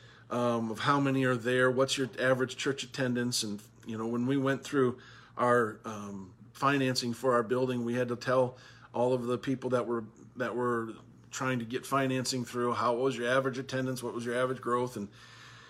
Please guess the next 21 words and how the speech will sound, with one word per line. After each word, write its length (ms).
and 120
your 120
numbers 520
play 260
a 40
part. 320
But 100
the 80
problem 400
is, 200
is 300
the 140
amount 500
of 220
people 320
that 140
you 120
have 180
attend 300
your 120
church 540